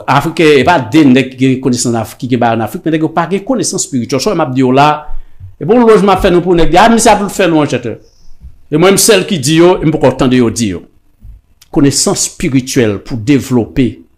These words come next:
ça, on est la, la spiritualité de la gouvernance, la spiritualité ecclésiale, la spiritualité de l'éducation,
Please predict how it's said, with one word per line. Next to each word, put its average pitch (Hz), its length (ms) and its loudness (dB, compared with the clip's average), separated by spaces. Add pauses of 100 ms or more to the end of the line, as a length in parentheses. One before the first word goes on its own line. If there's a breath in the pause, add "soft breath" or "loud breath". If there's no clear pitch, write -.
(120)
ça, - 160 -2
on 135 100 0
est 131 80 -2
la, - 240 -6 (140)
la 135 160 0
spiritualité 135 640 -4
de 113 100 -2
la 107 140 0
gouvernance, 95 800 -4 (200)
la 127 120 -6
spiritualité 120 880 -6
ecclésiale, 98 600 -4 (240)
la 127 100 -2
spiritualité 117 720 -4
de 110 100 -4
l'éducation, 104 640 -8